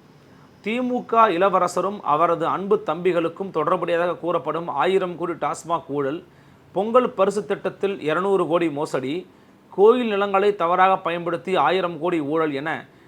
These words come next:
அனைத்து துறைகளிலும் ஊழல் வேரூன்றியுள்ளது. நீதிமன்றத்தால் ஊழலுக்காக தண்டிக்கப்படும் அமைச்சர்கள் இன்றும் பதவியில் தொடர்கின்றனர். சட்டம் ஒழுங்கு சந்தி சிரிப்பதை பறைசாற்றும் தொடர் கொலை நிகழ்வுகள், ஐந்து வயது சிறுமிக்கும் எண்பது வயது மூதாட்டிக்கும் தொடர்ந்து நடக்கும்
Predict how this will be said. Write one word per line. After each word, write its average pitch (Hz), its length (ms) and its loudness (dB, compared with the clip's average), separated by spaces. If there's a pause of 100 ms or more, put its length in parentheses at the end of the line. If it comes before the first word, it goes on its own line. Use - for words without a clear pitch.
(100)
அனைத்து 190 400 0
துறைகளிலும் 185 600 0
ஊழல் 190 280 6
வேரூன்றியுள்ளது. 156 760 -2 (500)
நீதிமன்றத்தால் 190 960 2
ஊழலுக்காக 185 680 2
தண்டிக்கப்படும் 170 840 -2
அமைச்சர்கள் 170 680 -2
இன்றும் 170 420 -2
பதவியில் 180 480 -2
தொடர்கின்றனர். 139 640 -2 (380)
சட்டம் 196 480 0
ஒழுங்கு 208 260 4
சந்தி 180 260 0
சிரிப்பதை 170 540 -2
பறைசாற்றும் 160 640 -2
தொடர் 156 320 -2
கொலை 160 180 0
நிகழ்வுகள், 143 580 -2 (360)
ஐந்து 214 380 0
வயது 220 240 6
சிறுமிக்கும் 185 680 -2
எண்பது 185 320 0
வயது 202 220 4
மூதாட்டிக்கும் 180 760 0
தொடர்ந்து 165 300 0
நடக்கும் 165 360 -6